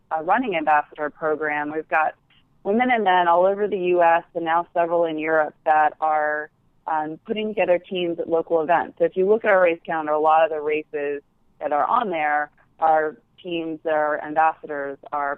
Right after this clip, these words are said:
putting together, and, um, they're pretty well spread out now across the country. And, um, so that's a way if you wanted to be, join one of those teams, and you'll,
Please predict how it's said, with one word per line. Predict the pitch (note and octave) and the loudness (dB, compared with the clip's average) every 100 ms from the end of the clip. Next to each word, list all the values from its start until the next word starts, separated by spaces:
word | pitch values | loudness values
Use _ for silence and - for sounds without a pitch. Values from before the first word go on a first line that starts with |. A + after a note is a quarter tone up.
| - | -10
putting | D#3 D3 | -10 -10
together, | - D#3 D3 D3 C#3+ C#3+ - | -8 -2 0 2 0 -2 -4
and, | D3+ D3 | -8 -2
um, | D3 D3 D3+ - | -2 -2 -4 -2
they're | F#3+ | -2
pretty | - D#4 | 0 -2
well | E4 A3+ A#3 - | 2 2 2 0
spread | F#3+ F3+ | 0 2
out | F3 D#3 - | 2 0 -8
now | D3 C#3+ C#3 C#3+ - | -10 -6 -6 -8 -16
across | - D#3+ D3+ _ | -14 -8 -8 _
the | D#3+ | -20
country. | - D#3+ - D3+ D3 C#3+ D3+ | -12 -12 -6 -4 -4 -6 -8
And, | D3 | -4
um, | D3 D3+ D3+ _ _ _ - | -2 -2 -4 _ _ _ -2
so | F#3 | 2
that's | G3+ G3+ - _ _ _ - | 4 4 0 _ _ _ -6
a | F#3 | 0
way | F3 F3 F3 E3+ | 2 2 0 -2
if | |
you | E3+ D#3+ D#3 | -6 -8 -8
wanted | E3 E3 D#3+ - | -10 -10 -10 -12
to | |
be, | D3+ D#3 | -10 -10
join | - F3+ E3+ | 0 2 2
one | E3 D#3+ | 0 0
of | D3+ | 0
those | D3+ - | 0 -2
teams, | E3 D#3+ D#3 D3+ | -6 -6 -6 -8
and | D3+ | -12
you'll, | D3+ D3 D#3 | -6 -4 -6